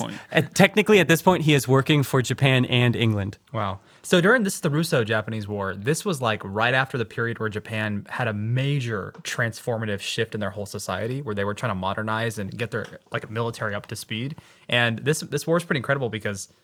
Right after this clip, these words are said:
Speaker 3: um, this was, like, the first time that Japan, like, totally destroyed a major Western power, and this, like, totally shocked the world.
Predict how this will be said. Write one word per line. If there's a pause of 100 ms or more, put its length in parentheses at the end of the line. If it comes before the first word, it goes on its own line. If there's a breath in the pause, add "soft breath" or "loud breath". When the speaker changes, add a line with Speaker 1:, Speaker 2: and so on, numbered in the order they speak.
(360)
Speaker 3:
um, (100)
this
was,
like,
the
first
time
that
Japan,
like,
totally (100)
destroyed
a
major
Western
power, (320 soft breath)
and
this,
like, (100)
totally
shocked
the
world.